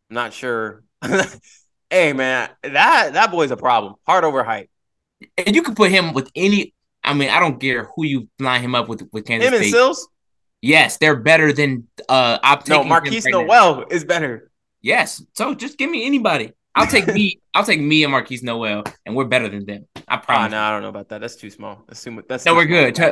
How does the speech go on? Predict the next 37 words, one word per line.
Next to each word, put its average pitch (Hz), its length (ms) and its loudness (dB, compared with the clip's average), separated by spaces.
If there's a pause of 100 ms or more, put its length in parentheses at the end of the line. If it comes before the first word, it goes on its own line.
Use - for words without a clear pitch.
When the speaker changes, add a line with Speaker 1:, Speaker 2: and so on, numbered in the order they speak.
(120)
Speaker 1:
backcourt. 120 80 -10
Speaker 2:
We're 143 160 -2
good. 147 140 2
Speaker 1:
No, 139 80 4
that's 170 140 4
Speaker 2:
We're - 60 0
Speaker 1:
too, - 80 0
Speaker 2:
good. 135 120 2
Speaker 1:
that's 185 180 4
too 175 120 2
Speaker 2:
<laughs> 170 80 -6
Speaker 1:
small, 123 240 0
Speaker 2:
No, 107 40 -12
Speaker 1:
Bill. 170 200 4
Speaker 2:
listen, 175 240 -2
Speaker 1:
That's 101 80 -12
too - 100 -12
Speaker 2:
listen. 156 140 -2
Speaker 1:
small. 151 300 0
That's, 156 220 -6
listen, 185 280 -2
listen, 143 180 -2
Speaker 2:
We're 135 80 -4
Speaker 1:
listen. 156 280 -10 (260)
Listen, 196 380 -2
listen, 165 260 -8
listen. 131 320 -14
That's - 180 -6
too 170 140 -10
Speaker 2:
we're 123 80 -6
Speaker 1:
small. - 400 -2
Speaker 2:
No, 160 100 2
listen, 170 260 0
we're 160 140 2
good. 185 340 8
I'm 180 140 2
te-, - 120 -4